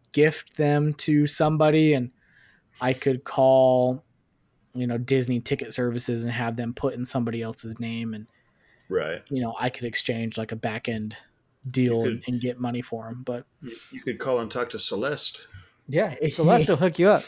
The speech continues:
Speaker 3: She'll help you
Speaker 1: <laughs> Yeah.
Speaker 3: out.
Speaker 1: Um, but we've just decided to go with it. Lucy really wants to go to the Halloween party. Uh, the four of us are gonna dress up, so.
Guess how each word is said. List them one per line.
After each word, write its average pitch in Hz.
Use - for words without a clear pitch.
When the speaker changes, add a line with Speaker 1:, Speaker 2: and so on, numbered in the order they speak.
Speaker 3:
She'll 202
help 185
you 156
Speaker 1:
<laughs> -
Yeah. 160
Speaker 3:
out. -
Speaker 1:
Um, 143
but 160
we've 185
just 190
decided 151
to 151
go 135
with 135
it. 143
Lucy 170
really 147
wants 139
to 147
go 139
to 131
the 127
Halloween 127
party. 127
Uh, 117
the 117
four 151
of 139
us 139
are 135
gonna 127
dress 120
up, 120
so. 113